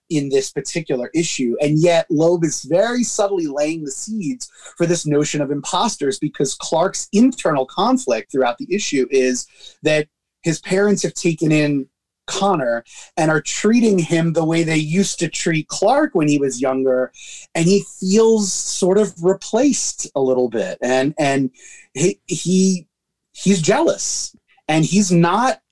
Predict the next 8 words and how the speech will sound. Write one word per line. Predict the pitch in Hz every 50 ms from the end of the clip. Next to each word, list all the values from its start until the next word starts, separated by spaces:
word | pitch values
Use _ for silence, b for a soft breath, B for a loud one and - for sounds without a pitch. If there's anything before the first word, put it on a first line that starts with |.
| _ _ _ _
he's | - - 208 208 196 185
not | 180 170 165 185 247 294
above | 247 190 156 160 180 254 269 196 135 131 110
those | 143 151 156 160 151 - - - _
kind | - 156 156 180
of | 180 - -
petty | - - 156 147 156 165 156
emotions. | 143 139 135 160 214 - - - - - - - -